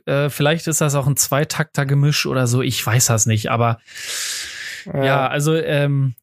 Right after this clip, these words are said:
Speaker 1: es,
Speaker 2: Oder,
Speaker 1: ich, äh,
Speaker 2: oder es ist einfach dieses, äh, es ist, es ist immer verfügbar, weißt du, so, man, man weiß halt einfach, wenn, wenn man tanken muss, es ist sofort griffbereit, man hat schon dafür gezahlt und wenn,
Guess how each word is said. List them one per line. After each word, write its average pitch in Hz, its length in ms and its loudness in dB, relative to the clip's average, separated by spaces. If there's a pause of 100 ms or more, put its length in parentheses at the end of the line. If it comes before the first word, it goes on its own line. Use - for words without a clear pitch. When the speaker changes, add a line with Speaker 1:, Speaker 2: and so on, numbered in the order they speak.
(120)
Speaker 1:
es, 151 200 2
Speaker 2:
Oder, 220 240 2
Speaker 1:
ich, - 60 -2
äh, 226 140 0
Speaker 2:
oder 240 160 -2
es 233 140 -2
ist 226 160 -2
einfach 220 360 -4
dieses, 208 400 -2
äh, - 60 -4 (1200)
es 190 260 -2
ist, 202 100 -2
es 190 240 -2
ist 202 120 -4
immer 208 200 -4
verfügbar, 190 640 -4
weißt 147 260 -2
du, 202 40 -4
so, 175 240 -2 (280)
man, 180 200 -6
man 175 180 -4
weiß 208 300 -2
halt 202 160 -6
einfach, 196 420 -4
wenn, 190 240 -6
wenn 196 140 -4
man 196 160 -4
tanken 202 340 -6
muss, 208 220 -2
es 185 320 0
ist - 160 -6
sofort 233 440 -4
griffbereit, 190 600 -4 (320)
man 175 160 -4
hat 202 180 -2
schon 202 140 -4
dafür 190 260 -4
gezahlt 196 640 -4 (260)
und 165 540 -4
wenn, 185 400 -2